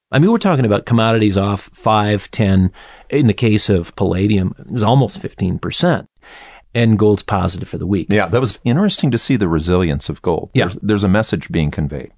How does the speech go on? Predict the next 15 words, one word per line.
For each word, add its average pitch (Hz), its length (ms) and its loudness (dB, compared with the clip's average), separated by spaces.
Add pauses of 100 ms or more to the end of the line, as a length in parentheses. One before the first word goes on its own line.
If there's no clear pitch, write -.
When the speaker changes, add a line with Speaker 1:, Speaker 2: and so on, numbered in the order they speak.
Speaker 1:
Safe 139 380 0
haven 135 260 2
status. 113 800 -2
And, 131 100 2
and 147 220 0
let 170 160 4
me 185 40 4
say, 175 180 0
there's 123 140 2
a 123 60 0
couple 175 240 0
of 143 80 -2
key 165 260 0
technical 147 500 -4
levels. 104 340 -4